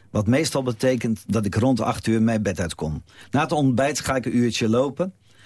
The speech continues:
Weer thuis na een douche bel ik uitgebreid met mijn moeder in Nederland. Het middageten is voor ons gezin vaak de enige keer in de week dat we samen zijn. Dan bespreken we echt van alles. Deze dag kan ik na het eten heerlijk een uurtje slapen.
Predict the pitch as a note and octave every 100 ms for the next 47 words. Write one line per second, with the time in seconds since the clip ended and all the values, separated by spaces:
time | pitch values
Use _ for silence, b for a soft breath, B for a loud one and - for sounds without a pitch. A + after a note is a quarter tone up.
0 | B - C#3 - E3 E3 D3 C3 A#2+ E3
1 | D#3+ C3+ C3 A2+ D3+ - B2 B2 G#2+ A#2
2 | A2 G#2+ C3+ A#2 G2 F#2+ A2+ C3+ C3+ C#3
3 | C#3+ - - - - B B B A#2+ C#3+
4 | G3 E3 C#3+ D3+ C3 B2+ - - C#3 C3
5 | B2+ - A2+ G#2+ C#3+ C3 B2+ A#2+ A2 -
6 | F3 E3+ C#3 B2 G#2+ - _ - D3 C3+
7 | A#2+ A#2+ B2 A2+ - A#2 B2 - G#2 F#2+
8 | F2+ E2 D2+ D2+ _ B B G#2 A2 -
9 | A2+ A2 - F2 - - - A2 F#2 D#2
10 | D#2 - - _ B B B B C3 A2+
11 | - - C3 C3 A2+ D#3+ F#3 E3 C#3 B2+
12 | B2 B2+ C#3 B2 B2+ A#2+ A2+ G#2 - F2
13 | E2 - E2+